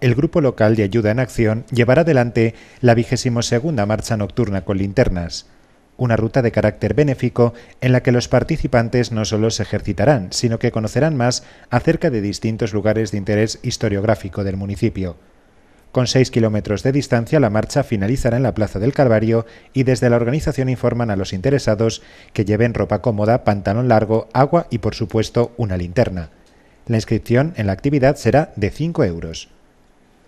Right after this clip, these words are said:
Por otro lado, la Real Archicofradía del Santísimo Sacramento sigue desarrollando los actos festivos con motivo del Corpus Christi.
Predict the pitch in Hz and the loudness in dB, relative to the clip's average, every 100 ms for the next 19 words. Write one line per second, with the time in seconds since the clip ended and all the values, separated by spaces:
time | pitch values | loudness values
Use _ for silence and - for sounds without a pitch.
0 | _ - 135 151 151 139 127 160 127 117 | _ 0 4 6 6 6 8 6 6 6
1 | 120 123 - 123 117 110 120 131 117 - | 6 4 0 -2 0 2 4 2 2 0
2 | 104 113 - 101 95 120 127 117 113 131 | -2 -2 -2 -4 -2 0 0 0 0 -2
3 | 123 113 117 120 - 117 113 110 110 110 | -2 0 0 0 0 0 2 2 2 2
4 | - 107 - 107 104 - 151 120 92 - | 0 -4 -4 -4 -4 -2 0 0 -2 -4
5 | 98 98 107 110 107 90 101 85 90 - | -6 -4 -2 0 0 0 -4 -6 -8 0
6 | 120 - 92 | 0 0 -8